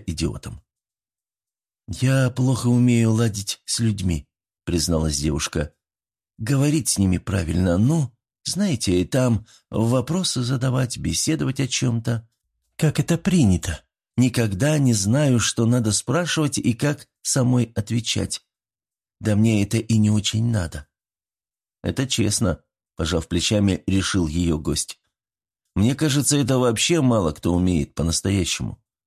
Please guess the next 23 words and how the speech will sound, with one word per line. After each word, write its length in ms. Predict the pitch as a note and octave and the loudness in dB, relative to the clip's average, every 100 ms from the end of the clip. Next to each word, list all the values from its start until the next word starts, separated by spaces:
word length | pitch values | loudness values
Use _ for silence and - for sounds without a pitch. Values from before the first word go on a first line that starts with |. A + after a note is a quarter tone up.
| _ _ _ - | _ _ _ -4
Но 200 | F2 G#2+ | 0 2
мы 240 | C#3 E3 | 2 0
все 240 | C#3+ - D3+ | 0 -2 -2
пытаемся». 720 | C#3 - C3+ B2+ F#2+ - - _ _ _ _ _ _ _ _ _ _ _ _ _ _ | -2 -2 0 0 0 -2 -8 _ _ _ _ _ _ _ _ _ _ _ _ _ _
«Я 240 | - C3 C3+ | -4 -2 0
скучная», 640 | - - C#3 - D#2 C#2+ _ _ _ - | -2 -4 -4 -4 -6 -8 _ _ _ -4
предупредила 680 | F#2 F2+ D#2+ E2 D#2+ D#2+ - | -2 -2 -2 -2 0 0 0
Анна. 440 | F#2 D#2+ E2+ E2+ _ _ _ _ _ _ _ - | -2 2 0 -2 _ _ _ _ _ _ _ -4
«Только 360 | B2+ A2 B2 | -2 0 0
о 40 | A#2+ | 2
музыке 460 | C#3 B2+ A2+ - | 2 0 -2 -2
и 240 | E2+ G2+ F#2+ | 0 2 4
умею 400 | F#2 G#2 A#2+ F#2+ | 4 2 2 2
говорить. 560 | G#2 A2+ A2+ A2 - _ _ - | 0 2 0 -2 -6 _ _ -6
А 120 | F2+ | -4
вы? 280 | E2+ B2+ - _ _ _ - | 0 -2 -4 _ _ _ -6
О 100 | A#2+ | -2
чём 300 | - F#3 A#2 | 0 0 2
вы 120 | G#2 | 2
можете 560 | G2 F#2+ D#2+ - F2+ - | 2 0 -4 -6 -6 -4
рассказывать?» 760 | A2 A2 - G2+ D#2+ D2 - _ _ _ _ _ _ | -2 -2 -2 -4 -6 -10 -14 _ _ _ _ _ _
«О 100 | G2 | -2
словах». 680 | F#2+ B2+ C3+ G2+ G#2 - - | 0 0 2 2 0 -6 -16